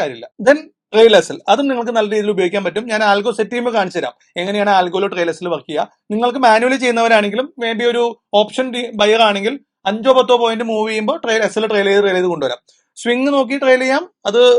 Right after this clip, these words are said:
അതിന് ചാർട്ട് അനാലിസിസ് ഒക്കെ ചെയ്യണം. ഒരു ടെക്നിക്കൽ രീതിയിൽ ട്രെയിലിംഗ് എസ് എൽ ചെയ്യണമെങ്കിൽ Nifty ഓരോ പത്ത് പോയിന്റ് മൂവ് ചെയ്യുമ്പോഴും എസ് എൽ ട്രെയിൽ ചെയ്ത്, ട്രെയിൽ ചെയ്ത് കൊണ്ടുവരുന്ന രീതിയിൽ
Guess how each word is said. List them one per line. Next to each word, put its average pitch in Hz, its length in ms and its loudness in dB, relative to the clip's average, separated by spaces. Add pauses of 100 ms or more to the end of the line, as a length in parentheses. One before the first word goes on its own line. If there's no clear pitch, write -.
(140)
അതിന് 220 260 -2
ചാർട്ട് 220 220 4
അനാലിസിസ് 220 300 0
ഒക്കെ 226 160 2
ചെയ്യണം. 214 240 0 (400)
ഒരു 220 160 4 (260)
ടെക്നിക്കൽ 220 460 -2 (220)
രീതിയിൽ 240 280 -4 (400)
ട്രെയിലിംഗ് 226 280 -2
എസ് 240 100 -2
എൽ 240 100 -4
ചെയ്യണമെങ്കിൽ 180 400 -2 (400)
Nifty 226 240 -2 (100)
ഓരോ 254 200 6 (100)
പത്ത് 269 240 0
പോയിന്റ് 247 280 0
മൂവ് 226 140 0
ചെയ്യുമ്പോഴും 226 420 0
എസ് - 140 -2
എൽ 208 60 4 (100)
ട്രെയിൽ 185 180 0
ചെയ്ത്, 185 160 2
ട്രെയിൽ 175 140 0
ചെയ്ത് 170 180 0
കൊണ്ടുവരുന്ന 165 380 -2
രീതിയിൽ 170 200 -4